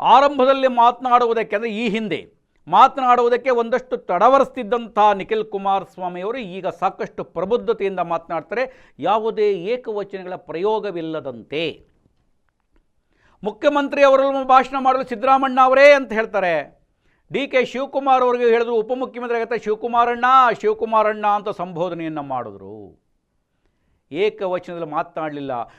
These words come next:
"ನಿಮಗಿಂತ ವಯಸ್ಸಿನಲ್ಲಿ ಅತ್ಯಂತ ಚಿಕ್ಕವನು ನಾನು" ಅನ್ನುವಂಥ ರೀತಿಯಿಂದಲೇ ಭಾಷಣವನ್ನು ಮಾಡಿದಂಥ ನಿಖಿಲ್ ಕುಮಾರಸ್ವಾಮಿ ಅವರ ಶಬ್ದ ಪ್ರಯೋಗಗಳು ಅಭಿನಂದನೆಗೆ ಪಾತ್ರವಾಗಿರ್ತಕ್ಕಂಥದ್ದು, ಮೆಚ್ಚಲೇಬೇಕಾಗತ್ತೆ.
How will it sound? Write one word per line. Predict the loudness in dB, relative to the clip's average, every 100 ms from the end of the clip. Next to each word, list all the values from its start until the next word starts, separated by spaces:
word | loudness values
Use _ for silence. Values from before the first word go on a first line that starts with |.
| -10
"ನಿಮಗಿಂತ | -4 0 0 2 4
ವಯಸ್ಸಿನಲ್ಲಿ | 6 6 4 2 0 0
ಅತ್ಯಂತ | -4 -6 -2
ಚಿಕ್ಕವನು | -4 -4 -14 _ 4 4 4
ನಾನು" | 2 4 4 2 2
ಅನ್ನುವಂಥ | 0 -2 -2 -2 0 0 0
ರೀತಿಯಿಂದಲೇ | -8 -10 -8 -4 -2 -4
ಭಾಷಣವನ್ನು | -4 -6 -8 -16 -14 -10
ಮಾಡಿದಂಥ | -8 -8 -8 -12 -14
ನಿಖಿಲ್ | -14 -12 -12 -12
ಕುಮಾರಸ್ವಾಮಿ | -12 -10 -8 -8 -10 -12 -12 -12
ಅವರ | -12 -12
ಶಬ್ದ | -12 -14 -12 -14
ಪ್ರಯೋಗಗಳು | -12 -14 -12 -10 -12 -12 -8 -8 -8 _ _
ಅಭಿನಂದನೆಗೆ | -16 -12 -12 -14 -14 -12 -12
ಪಾತ್ರವಾಗಿರ್ತಕ್ಕಂಥದ್ದು, | -10 -10 -10 -16 -16 -16 _ -20 -20 -20 _ _ _ _
ಮೆಚ್ಚಲೇಬೇಕಾಗತ್ತೆ. | -20 -14 -14 -14 -20 -20 _